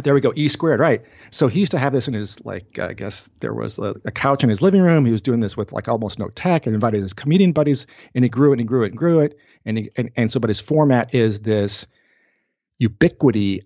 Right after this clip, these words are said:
of interests. And, you know, he, he, he gets to the M M A fans have loyal, loyal area. He has the people, like I said, my kind of neck of the woods that are interested in the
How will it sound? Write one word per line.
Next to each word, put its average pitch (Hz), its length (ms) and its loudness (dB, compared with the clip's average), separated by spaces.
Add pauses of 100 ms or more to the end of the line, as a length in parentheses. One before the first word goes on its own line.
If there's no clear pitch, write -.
of 104 720 -4
interests. - 880 -2 (160)
And, 101 500 -2 (120)
you 117 120 -8
know, 92 80 -4
he, 120 240 -8
he, 104 240 -4 (180)
he - 180 -8
gets - 340 -2
to 104 340 2
the 98 300 2
M 123 120 4
M 117 100 4
A 123 140 6
fans 123 520 2
have 117 200 -2
loyal, 120 420 0 (180)
loyal 120 500 0
area. 120 360 4
He 101 140 0
has 101 380 -2
the 110 80 -6
people, 104 400 -4
like 101 200 -6
I 107 40 -4
said, 104 160 -6
my 120 260 2 (520)
kind 131 140 -2
of 107 100 -6
neck 120 240 0
of 123 40 -2
the 123 80 2
woods 120 340 2
that 110 100 -8
are 107 60 -8
interested 110 320 -4
in 101 80 0
the 92 120 -4